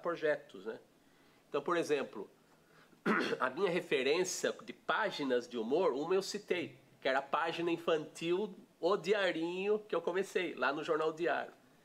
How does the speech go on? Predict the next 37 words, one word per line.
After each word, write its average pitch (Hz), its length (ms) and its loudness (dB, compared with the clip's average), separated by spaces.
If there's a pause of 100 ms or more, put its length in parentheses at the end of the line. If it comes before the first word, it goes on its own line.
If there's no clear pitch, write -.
(420)
E, 214 280 -2 (140)
nessa 165 420 0
época, 135 580 -2 (800)
existia 156 440 -2
uma 185 160 2
página 196 600 0
de 165 120 -2
humor 151 460 2
que - 100 0
era 151 140 2
distribuída 156 580 -4
para 175 220 0
jornais 165 400 2
do 170 60 -4
Brasil 151 320 0
inteiro, 165 520 -2 (320)
que 175 120 0
o 165 40 4
Diário 180 520 0
publicava, 147 640 -2 (360)
que - 80 -14
chamava-se 170 680 0
Humor 165 460 2
em 185 120 2
Geral, 151 500 2
que - 120 -2
era 147 220 2
feita 160 680 -2 (440)
pelo 165 180 4
pessoal 160 420 2
que 160 120 -10
fazia 165 320 0
o - 20 -2
Pasquim 175 800 -2
nos 202 260 -2
anos 180 240 0
oitenta. 180 540 -2